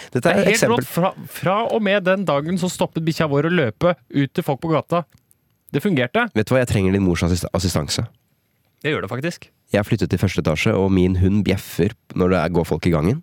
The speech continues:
Speaker 2: Ja, ring mutteren. Hun er s-, s-, hun er helt
Speaker 1: Ja.
Speaker 2: utrolig dyktig med bikkjer.
Speaker 1: Jeg skal ringe mora di. Er det greit?
Speaker 2: Ja,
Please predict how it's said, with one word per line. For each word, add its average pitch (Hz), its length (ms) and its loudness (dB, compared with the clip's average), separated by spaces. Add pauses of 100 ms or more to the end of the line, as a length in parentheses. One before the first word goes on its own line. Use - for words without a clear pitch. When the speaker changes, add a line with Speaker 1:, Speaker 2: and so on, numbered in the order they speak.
Speaker 2:
Ja, 185 60 -4 (100)
ring 156 160 -2
mutteren. 165 240 -4 (160)
Hun 139 160 -2
er 170 80 -6
s-, - 80 -14
s-, 123 760 -6
hun 131 100 -2
er 131 80 0
helt 127 240 -2
Speaker 1:
Ja. 123 220 2
Speaker 2:
utrolig 123 340 -2
dyktig - 160 -4
med 120 160 0
bikkjer. 147 240 -2
Speaker 1:
Jeg 131 80 0
skal - 220 -2
ringe 95 180 2 (160)
mora 80 240 0
di. 120 60 -10 (500)
Er 90 80 2
det 92 80 2
greit? 123 300 -4 (100)
Speaker 2:
Ja, 196 80 0